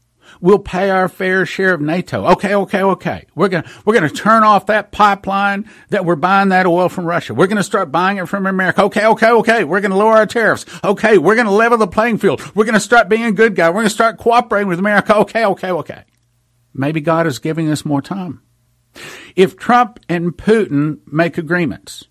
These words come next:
if Trump lowers some sanctions like Putin and Russia wants him to do, if Putin then does something kind for us, like maybe removing Russian troops from Syria,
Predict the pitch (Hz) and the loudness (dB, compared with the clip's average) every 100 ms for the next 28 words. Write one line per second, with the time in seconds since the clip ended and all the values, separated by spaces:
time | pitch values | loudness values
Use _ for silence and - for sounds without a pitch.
0 | _ _ _ _ _ - - 180 - - | _ _ _ _ _ -20 -2 -2 -2 -4
1 | 220 226 - - 135 151 175 202 220 233 | 0 0 -2 -10 -2 2 4 6 6 2
2 | 240 - - _ _ - - 226 214 - | 0 -8 -18 _ _ -14 -6 -2 -2 -2
3 | 170 151 147 - 185 214 262 - - _ | -2 -2 -2 -6 -4 -2 -2 -6 -16 _
4 | _ _ 131 135 - 160 175 156 185 214 | _ _ -8 -8 -4 -2 0 0 -2 -4
5 | - _ _ _ _ - 165 143 - 160 | -12 _ _ _ _ -8 -2 -2 -2 -6
6 | - _ 135 139 - 139 135 127 120 160 | -10 _ -2 0 0 -2 -2 -2 -2 -2
7 | - _ _ _ _ _ - - - - | -8 _ _ _ _ _ -20 -20 -8 0
8 | 220 233 - - 202 208 196 202 208 233 | 2 2 -2 -4 2 2 2 0 0 -4
9 | - 131 170 175 190 196 147 165 180 - | -10 -4 0 0 0 -4 0 2 2 0
10 | 185 170 180 170 - 160 170 156 143 147 | -2 -2 -2 -4 0 0 0 0 -2 0
11 | 156 151 143 143 147 151 151 - 131 139 | -2 -6 -6 -4 -2 -2 -6 -4 -2 0
12 | 147 143 139 127 143 - 143 139 - 165 | 0 0 0 0 -2 -2 -4 -4 -6 -4
13 | 147 - - - 151 - 139 127 127 170 | -4 -6 -12 -6 -6 -4 -4 -2 -4 -8